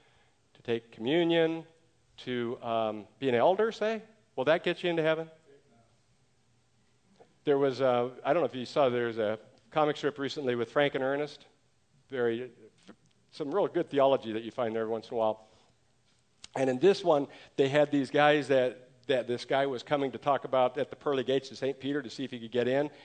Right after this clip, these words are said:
And he's looking at this letter, like, and he says, "No," he says, "no, we don't accept letters of recommendation." A-, and that's basically what it is. There's nothing you can do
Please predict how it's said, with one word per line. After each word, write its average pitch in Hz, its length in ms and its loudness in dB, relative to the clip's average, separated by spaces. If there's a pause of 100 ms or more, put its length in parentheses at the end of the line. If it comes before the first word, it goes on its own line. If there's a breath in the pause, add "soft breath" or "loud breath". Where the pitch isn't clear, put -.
(140 loud breath)
And 123 120 2
he's 117 160 -4
looking 143 240 2
at 127 160 2
this 120 240 -4 (200)
letter, 123 360 4
like, 101 240 -4
and 113 80 -8
he - 20 -10
says, 110 220 -8 (440 soft breath)
"No," 151 200 4
he 127 60 4
says, 120 200 -6
"no, 139 240 0 (340)
we 131 140 -4
don't 139 200 4
accept 131 340 0
letters 120 260 -2
of 110 80 -10
recommendation." 104 640 -4 (2000 soft breath)
A-, 175 180 4
and 165 100 6
that's 226 260 6
basically 208 500 6
what 185 100 10
it 180 80 4
is. 208 160 8
There's 165 220 6
nothing 226 580 6
you 214 340 2
can 185 260 2
do 147 640 4